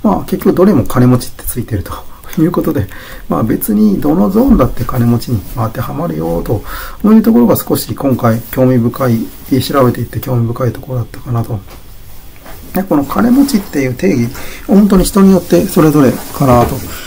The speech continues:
まあ、久保さんで言うと、まあ、五億以上が本当の真の金持ち。まあ、ここですね。ここの部分だよっていう話もしていただいたかなと思うんですけど、まあ、本当にこれは人それぞれの感じ方でもあるのかなとは思ったり、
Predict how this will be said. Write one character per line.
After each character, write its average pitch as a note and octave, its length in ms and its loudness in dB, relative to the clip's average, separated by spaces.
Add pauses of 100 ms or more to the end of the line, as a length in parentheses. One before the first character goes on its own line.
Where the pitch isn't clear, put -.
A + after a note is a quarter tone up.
(120)
ま G3 80 6
あ、 - 20 -4
久 G3 120 2
保 G3 100 6
さ G#3 180 6
ん G3+ 280 6
で G3 80 8
言 G3+ 100 6
う G3 60 2
と、 C3+ 160 4
ま A2+ 140 4
あ、 - 20 2
五 - 300 4
億 - 280 2 (300)
以 C#3+ 60 -2
上 - 140 -2 (460)
が F#3+ 120 4
本 D3+ 200 6
当 C#3 140 0
の C3 160 -2
真 C#3+ 240 0
の A#2+ 80 2
金 A#2+ 220 -4
持 A#2 100 0
ち。 - 140 -8
ま D3 80 0
あ、 - 20 -4
こ C#3+ 80 -6
こ D#3+ 100 -4
で - 80 -2
す - 100 -8
ね。 C3 160 -6
こ - 100 -18
こ C#3+ 100 -2
の D3 80 0
部 D3 100 -2
分 C#3 220 -6 (420)
だ E3 120 -2
よ D#3+ 200 -4
っ - 80 -12
て D3 80 -6
い C#3 60 -2
う G#2+ 40 -4
話 B2 340 -4
も - 420 -4
し - 80 -10
て D#3 160 -6 (420)
い C#3+ 60 0
た C#3+ 140 -6
だ D#3 120 -8
い D#3 40 -8
た - 120 -4
か D3+ 120 -4
な D3+ 160 -4
と D#3+ 100 -8
思 E3 200 -4
う F#3 40 -4
ん F#3 60 0
で G3 80 0
す - 80 -8
け - 100 -2
ど、 - 180 0 (380)
ま B3+ 80 4
あ、 - 20 6
本 G3+ 120 4
当 G3+ 80 2
に F3 80 2
こ F3 100 -2
れ D#3 40 0
は C3+ 60 0
人 - 180 -2
そ D#3+ 120 -2
れ C#3+ 80 0
ぞ F#3+ 100 2
れ - 80 2
の A#2+ 80 0
感 A#2+ 200 -2
じ B2 80 -2
方 E3+ 320 -4
で D3+ 120 2
も C#3+ 200 0
あ - 20 4
る D#3 80 0
の B2 80 -2
か C#3 160 -8
な E3+ 140 -2
と - 120 -10
は - 60 -6
思 C3 340 -4
っ B2 40 -4
た C3 140 -8
り、 B2 180 -4